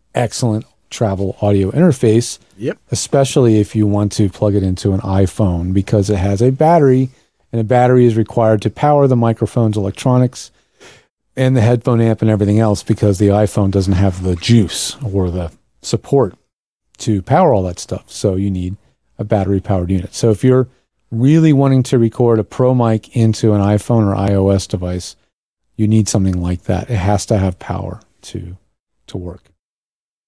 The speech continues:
Speaker 2: Yeah. But don't do it on the road. I mean, there are people that have to do it on the road. If you're just starting out, this is another one of those things, like, because they hear people talking about, "Well, I can record on the road,"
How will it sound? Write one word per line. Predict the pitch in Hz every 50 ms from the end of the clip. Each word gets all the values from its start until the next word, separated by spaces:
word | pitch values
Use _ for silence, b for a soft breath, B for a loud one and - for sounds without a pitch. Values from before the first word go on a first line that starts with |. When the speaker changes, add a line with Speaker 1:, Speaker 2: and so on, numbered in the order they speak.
| _ _ _ _ _ -
Speaker 2:
Yeah. | 151 - - - _ _ _ _ _ _ _ _ _ _ _ _ _ _ _ -
But | - 151 - _ _ _ _ _ _ _ _ _ _ _ -
don't | - 214 220 -
do | - 202 175
it | 156
on | 135 117 107
the | 98 87
road. | 82 76 - - _ _ _ _ _ -
I | 208 220
mean, | 214 202 190 185
there | 240 226 220
are | 208 190
people | - 226 220 185 185 160 135
that | 135 131 - - _ _
have | - - - 135 135 127 - -
to | - 110
do | 101 90 101 90 85
it | 82
on | 78 73 69 67
the | 69 65
road. | 62 71 67 60 - _ _ _ _ _ _ _ -
If | - 160 - -
you're | 185 262 277
just | 262 240 240 202 - -
starting | - 165 143 139 135 123 123
out, | 113 104 135
this | 185 175
is | 170 147 131
another | 131 123 131 127 107 113 101
one | 95 95 92 87
of | 87 80
those | 87 85 - -
things, | - 98 92 90 85 -
like, | 90 85 82 78 _ _ _ _ _ _ _ _ _ _ _ _ _ _ _ -
because | 147 135 - 185 190 180 165
they | 180 170 160
hear | 135 190 190 190
people | 180 - 165 165 - 156 147 139 123 - _ _ _ - 151 -
talking | - 156 147 147 - 139 123
about, | 120 117 113 110
"Well, | 107 127 127
I | 135 135
can | - 131
record | 123 117 113 - - 131 127 123
on | 113 113 107
the | 104 104
road," | 131 160 160 147 131 120